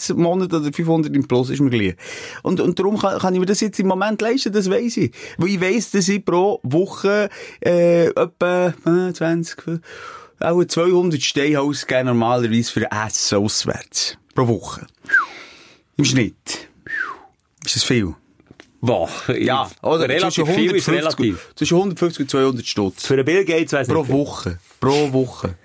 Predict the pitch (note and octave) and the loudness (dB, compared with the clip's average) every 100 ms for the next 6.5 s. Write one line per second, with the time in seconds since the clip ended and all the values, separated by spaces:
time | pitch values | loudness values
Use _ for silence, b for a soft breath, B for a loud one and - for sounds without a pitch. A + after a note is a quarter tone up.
0 | B - B2+ A#2+ A#2+ B2 - A2+ A2 C3 | B -6 -2 0 2 2 0 0 2 2
1 | G3 G3 G3 F#3+ F3 - A#2 A#2+ B2 C#3+ | 0 0 -2 0 -2 -2 0 2 2 2
2 | F3+ F3+ E3+ F3 F#3 D#3 C3 B2 - C3 | 2 2 0 0 0 0 0 -2 2 2
3 | C3+ D3 C3+ A#2 A#2 A#2+ - A2+ - A#2+ | 2 -2 0 0 0 -2 -4 -4 -4 -2
4 | G#2 F2+ F#2+ C3 D#3+ F3 - - B2 C#3+ | 0 0 2 0 2 -2 -2 -2 0 2
5 | D3 E3 - D#3 C#3+ - C3+ D#3+ C3 A#2+ | 0 -2 -2 -2 -2 -2 -2 0 -2 -2
6 | G#2+ - B2 C3+ G#2+ | 0 0 2 2 -2